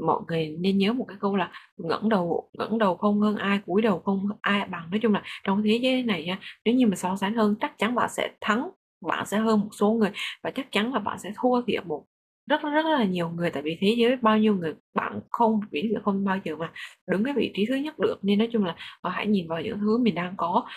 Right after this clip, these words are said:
ưu điểm mình đang có là gì và trân trọng từng thứ. Nói chung là có đôi khi á, những cái thứ mà mình đang có là đều là những cái ân huệ, những cái phước lành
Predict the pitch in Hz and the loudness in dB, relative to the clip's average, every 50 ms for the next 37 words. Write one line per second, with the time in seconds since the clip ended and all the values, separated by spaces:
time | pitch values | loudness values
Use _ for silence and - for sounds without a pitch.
0 | - - _ - 214 226 196 175 - - - 233 269 254 - - _ _ _ 190 | -18 -12 _ 0 2 2 2 0 0 0 0 0 -2 -2 -6 -10 _ _ _ -4
1 | 175 165 185 190 202 - 214 247 254 233 208 180 170 170 165 - 208 202 202 208 | -2 0 0 0 2 2 2 2 2 0 -2 -2 -4 -4 -2 -2 0 0 0 -2
2 | - - 208 - - 160 160 - 196 196 208 277 302 - 240 262 254 220 190 - | -4 -6 -6 -8 -10 -10 -8 -4 0 0 0 0 -2 -4 -6 -4 -2 -2 -2 -2
3 | - - 165 214 226 226 214 214 214 160 - 233 247 - - - - - _ 147 | -2 -2 -2 2 4 4 4 4 2 2 2 2 0 -2 -6 -14 -16 -14 _ -4
4 | 131 95 - - 240 240 240 247 277 262 208 170 160 156 180 180 185 196 - 160 | -4 -4 -2 -4 -2 0 0 0 2 0 -2 -4 -4 -6 -8 -8 -6 -6 -4 -2
5 | 180 233 240 220 185 175 175 165 165 160 151 - - - - - 180 185 196 202 | -2 0 0 0 0 -2 -4 -4 -6 -8 -10 -10 -8 -6 -4 -2 -2 -2 -2 -2
6 | 196 - - - - - 226 220 - 285 277 - 190 185 | -2 -2 -2 -4 -8 -12 -14 -10 -10 -10 -4 -4 -4 -4